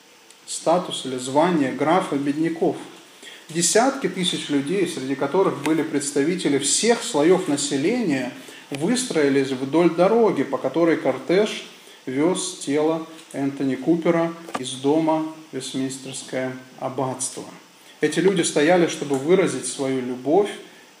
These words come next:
и уважение человеку, который сделал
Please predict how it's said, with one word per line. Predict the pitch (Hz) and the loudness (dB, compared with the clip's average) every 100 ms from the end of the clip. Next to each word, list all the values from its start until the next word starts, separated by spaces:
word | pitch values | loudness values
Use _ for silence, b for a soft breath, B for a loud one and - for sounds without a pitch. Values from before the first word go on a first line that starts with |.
| - | -4
и | 170 | 0
уважение | 165 165 160 147 127 120 120 117 - | 2 2 2 2 0 0 -4 -8 -10
человеку, | - 135 127 127 156 175 185 | -6 -2 -2 0 0 0 -4
который | 180 170 127 123 | -6 -8 -8 -8
сделал | 135 139 143 160 165 | -8 -4 -2 -2 -4